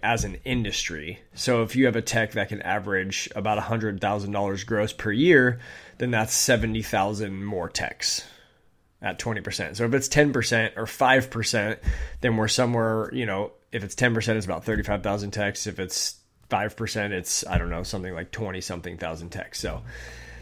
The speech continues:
every estimation I hear and see, and from my experience of looking at forums and talking to people, like, people estimate our industry size in, in the U S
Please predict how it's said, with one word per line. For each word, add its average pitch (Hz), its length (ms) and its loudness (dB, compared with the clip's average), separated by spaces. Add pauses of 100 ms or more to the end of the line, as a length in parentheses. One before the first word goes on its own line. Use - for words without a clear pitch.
(160)
every 143 240 8
estimation 143 460 8
I 123 60 6
hear 147 340 10
and 123 120 4
see, 143 360 6
and 117 100 4
from 117 80 0
my 127 140 6
experience 127 640 4
of 117 280 -2
looking 131 400 -2
at 107 120 -2
forums 123 340 2
and 107 80 -4
talking 120 280 4
to 123 40 0
people, 143 380 4
like, 101 280 -2
people 120 280 -2
estimate 120 360 2
our 110 100 2
industry 117 380 0
size 117 440 2
in, 107 360 -4
in 117 140 -2
the 110 100 -2
U 107 240 0
S 117 400 0